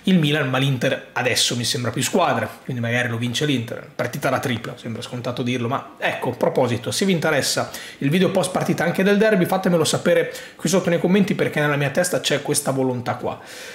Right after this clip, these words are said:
Ragazzi, quando si vincono ste partite, quando si giocano ste partite, quando si dimostra tanto, io faccio anche un po' fatica poi a fare i contenuti, perché che cosa devi dire? Cioè, mm, sei contento? Sono stati bravi, <laughs>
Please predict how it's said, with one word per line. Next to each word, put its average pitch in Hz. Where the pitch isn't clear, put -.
Ragazzi, 156
quando 214
si -
vincono 202
ste 185
partite, 175
quando 175
si -
giocano 180
ste -
partite, 143
quando 170
si -
dimostra 175
tanto, 226
io 180
faccio 170
anche 196
un 151
po' 156
fatica -
poi 151
a 131
fare 160
i 131
contenuti, 131
perché 123
che 151
cosa 165
devi 139
dire? 104
Cioè, 120
mm, 120
sei -
contento? 165
Sono -
stati 156
bravi, 143
<laughs> -